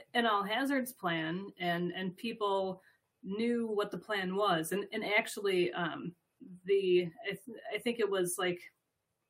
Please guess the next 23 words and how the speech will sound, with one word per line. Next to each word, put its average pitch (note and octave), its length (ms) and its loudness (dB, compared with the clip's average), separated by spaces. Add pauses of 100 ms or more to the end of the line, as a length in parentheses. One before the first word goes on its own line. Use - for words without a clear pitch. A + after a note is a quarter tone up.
(200)
maybe G#3 240 0
three A#3+ 260 -2
months A3 400 -2
prior D4 380 -2
to C4 120 -8
the G3 100 0
bridge G#3 360 -6
collapse, E3+ 540 -4 (400)
the G3+ 160 0
city A#3+ 500 -4
had, F#3 340 -4 (220)
um, F3 400 -6 (420)
sent G3+ 640 -2 (120)
a, G3 80 -2 (360)
uh, E3 300 -6 (920)
I F#3 40 -4
don't F3+ 80 -4
remember, E3 420 -4 (220)
thirty, F#3 440 0 (240)
sixty, F3+ 480 -2
however F3 300 0
many E3+ 160 -2
people, G3 500 -4